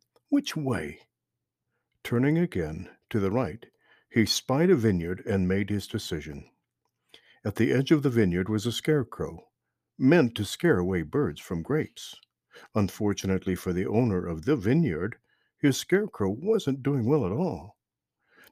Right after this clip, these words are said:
There were birds everywhere, pecking the delicious, ripe,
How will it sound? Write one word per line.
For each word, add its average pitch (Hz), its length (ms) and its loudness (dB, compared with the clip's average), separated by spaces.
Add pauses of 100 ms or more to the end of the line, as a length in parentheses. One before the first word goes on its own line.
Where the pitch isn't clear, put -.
There 123 100 6
were 107 120 6
birds 110 480 2
everywhere, 90 560 -2 (380)
pecking 98 380 -2
the 80 100 -6
delicious, 87 640 -6
ripe, 92 540 -4